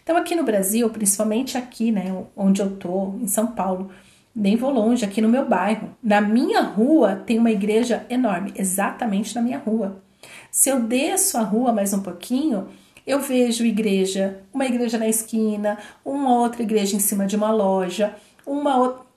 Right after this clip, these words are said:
o que mais tem ao redor da minha casa é igreja. Mas será que essa igreja tem sido relevante no meio em que ela está?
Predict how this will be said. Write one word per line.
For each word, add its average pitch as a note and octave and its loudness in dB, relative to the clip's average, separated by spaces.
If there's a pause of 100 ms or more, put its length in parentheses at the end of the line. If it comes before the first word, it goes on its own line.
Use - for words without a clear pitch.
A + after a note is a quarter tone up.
o - -8
que - -6
mais D#4+ 0
tem B3+ 0
ao C#4+ 0
redor A3 0
da D4+ -2
minha A3+ 0
casa A3+ -2
é B3+ -6
igreja. - -8 (1800)
Mas A#4+ -4
será A3+ 0
que A#3+ -4
essa B3+ -2
igreja G#3+ 0
tem G#3+ -2
sido G#3+ 0
relevante A3+ 0
no G3+ 0
meio G#3+ 0
em A#3+ 2
que - -6
ela F#3 -4
está? - -8